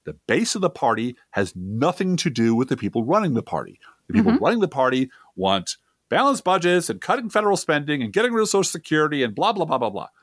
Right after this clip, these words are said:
Speaker 1: And the base are a bunch of racist meatheads who hate immigrants and want him to kick the shit out of liberals and attack gay people and hate trans people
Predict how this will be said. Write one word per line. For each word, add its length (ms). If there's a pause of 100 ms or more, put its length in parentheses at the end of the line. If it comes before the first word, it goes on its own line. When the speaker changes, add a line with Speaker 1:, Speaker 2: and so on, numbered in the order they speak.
(440)
Speaker 1:
And 160
the 60
base 460 (100)
are 120
a 60
bunch 240
of 120
racist 600
meatheads 800 (280)
who 140
hate 340
immigrants 680 (240)
and 140
want 220 (460)
him 180
to 80
kick 260
the 60
shit 200
out 100
of 100
liberals 560 (320)
and 180
attack 440
gay 200
people 580 (200)
and 120
hate 200
trans 380
people 520